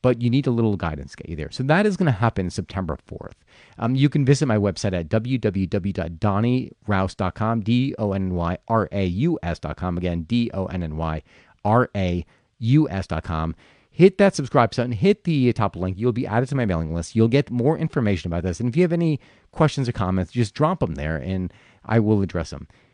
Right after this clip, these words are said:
God bless you guys. I hope you enjoyed this. Remember, you only get one life. Live it. Thank you so much.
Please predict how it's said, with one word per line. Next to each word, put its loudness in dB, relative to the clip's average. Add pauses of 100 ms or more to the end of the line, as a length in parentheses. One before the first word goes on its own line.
(600)
God 8
bless 6
you -2
guys. 4
I 6
hope 2
you 2
enjoyed 4
this. 4
Remember, 2
you 2
only 2
get 2
one 4
life. 0 (460)
Live 4
it. 2
Thank 4
you 2
so 2
much. 0